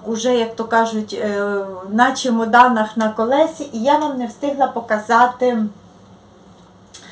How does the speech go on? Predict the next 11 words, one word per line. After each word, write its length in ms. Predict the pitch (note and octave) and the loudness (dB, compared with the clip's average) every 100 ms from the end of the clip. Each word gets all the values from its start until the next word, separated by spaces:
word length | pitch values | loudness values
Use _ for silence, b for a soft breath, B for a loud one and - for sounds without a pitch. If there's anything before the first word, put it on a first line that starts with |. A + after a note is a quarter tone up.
| B B B B - | B B B B 0
прикраси, 1000 | C#4+ C#4 C4 A#3 F#3+ F#3 - C4+ D4 - - | 0 2 6 8 8 2 -2 0 0 0 -4
які 280 | G#3+ G#3+ B3+ | -4 -4 -2
я 220 | C#4 B3+ | 2 2
робила 680 | B3+ G#3+ C#4 D4+ C#4 B3 A#3+ - | 2 0 -2 2 4 4 2 -2
до, 440 | B3+ C4 B3+ A#3 | 0 2 4 4
е, 380 | G3+ - G3+ G3+ | 4 2 -4 -2
новорічного, 1040 | G#3 B3 C#4+ C4+ - - G#3+ G3+ G#3 G3 F#3+ F#3+ - | 0 0 0 -2 -4 -4 -2 -2 -4 -4 -8 -14 -14
е, 260 | F#3 F#3 F#3 | -12 -12 -8
костюму 500 | B3+ B3+ D4+ C4+ A3+ | -8 -6 -2 -2 -2
своєї 680 | G#3+ G#3+ A3+ A3+ G#3+ F#3 E3+ | -6 -4 -2 -2 -2 -6 -6
донечки. 800 | G3+ C4 D4 D4+ - - C#4+ D4 | -2 0 0 -4 -8 -4 -4 -4